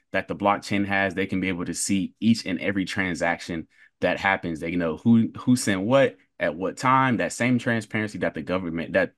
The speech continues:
blockchain has is what the government will have when they fully implement,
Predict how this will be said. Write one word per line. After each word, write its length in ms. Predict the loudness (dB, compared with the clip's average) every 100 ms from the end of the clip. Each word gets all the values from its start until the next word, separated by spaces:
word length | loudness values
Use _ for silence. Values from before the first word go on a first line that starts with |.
| -12
blockchain 460 | 0 0 0 -4 -2
has 340 | -2 -4 -6 -14 _ _ -8
is 160 | -6
what 200 | 0 0
the 80 | 0
government 520 | -2 0 0 -2 -6
will 180 | -6 -6
have 400 | 0 2 0 -2
when 180 | -8 -6
they 160 | -6
fully 300 | -6 -6 -4
implement, 580 | -4 -6 -6 -6 -6 -8